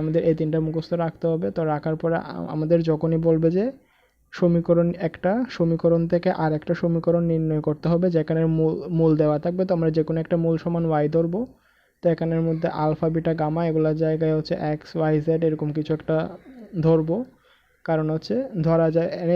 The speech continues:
এরকম আলফার ক্ষেত্রে আমরা এক্স ধরবো, কারণ এক্স হচ্ছে একটা মূল, তো এরকম করে এক্সের একটা মান বের করব। তো মান বের করার পরে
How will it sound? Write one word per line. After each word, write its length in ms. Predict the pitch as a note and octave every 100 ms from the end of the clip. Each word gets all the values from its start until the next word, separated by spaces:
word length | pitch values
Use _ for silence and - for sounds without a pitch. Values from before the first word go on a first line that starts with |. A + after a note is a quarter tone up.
| E3+
এরকম 200 | D#3 D#3+
আলফার 380 | D3 D3+ D3+ F3
ক্ষেত্রে 260 | E3+ F3+ F3+ F3
আমরা 120 | E3 D#3
এক্স 140 | D#3 -
ধরবো, 200 | E3+ E3+ F#3
কারণ 140 | D#3 D3+ D3+
এক্স 120 | -
হচ্ছে 180 | E3+ E3+ F3
একটা 180 | D3+ -
মূল, 180 | D#3 D3+ D3
তো 60 | D#3+
এরকম 200 | D#3+ D#3
করে 140 | D#3 D#3+
এক্সের 240 | D#3 E3+ D#3
একটা 120 | E3
মান 200 | D#3 D3+ D3
বের 120 | D3
করব। 260 | D#3 E3 D#3+ E3 A3+ _ _ _ _ _ _ _ _ _ _ _ _ _ _ -
তো 60 | E3+
মান 260 | D#3+ D#3 D3+
বের 180 | D3 D3+
করার 280 | D3+ D#3+ D#3+ D#3
পরে 140 | D3+